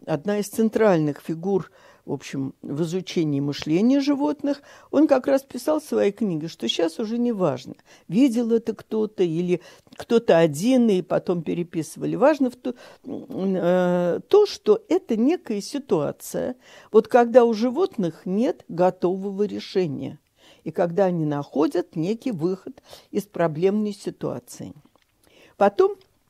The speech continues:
и, э, э, в-, только в настоящее время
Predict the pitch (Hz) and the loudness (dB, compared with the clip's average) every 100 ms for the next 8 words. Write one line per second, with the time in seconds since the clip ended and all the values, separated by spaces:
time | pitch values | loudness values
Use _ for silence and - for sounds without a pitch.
0 | _ _ _ - - - 214 220 208 - | _ _ _ -20 -4 4 6 8 6 4
1 | 208 196 185 180 - - - 170 156 - | 8 8 8 4 -2 -2 -2 -2 -2 -2
2 | - - - - - - - 294 247 _ | -2 -4 -8 -20 -20 -20 -20 -20 -20 _
3 | _ _ - 190 - _ _ _ - 285 | _ _ -12 -12 -14 _ _ _ 0 4
4 | 370 349 247 226 214 - 214 226 170 143 | 4 4 4 4 2 2 4 4 2 0
5 | - 151 147 175 381 440 | -2 -2 0 2 4 4